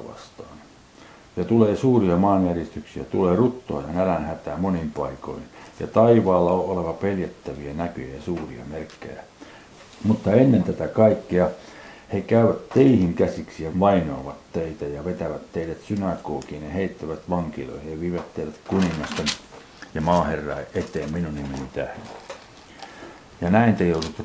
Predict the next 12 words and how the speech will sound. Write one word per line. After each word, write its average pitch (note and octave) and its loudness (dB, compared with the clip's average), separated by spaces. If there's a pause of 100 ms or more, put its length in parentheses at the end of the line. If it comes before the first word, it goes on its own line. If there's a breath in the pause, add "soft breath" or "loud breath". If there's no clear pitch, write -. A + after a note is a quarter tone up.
todistamaan. - -2 (140)
Pankaa A#2 6
siis - -8
sydämellenne, D#2+ 2 (100)
ette - -8
te - -6 (100)
edeltäpäin D#2 -2
huolisi, D#2 -2
miten D2+ -4
te C#2+ -8
vastaatte - -8
puolestamme. - -10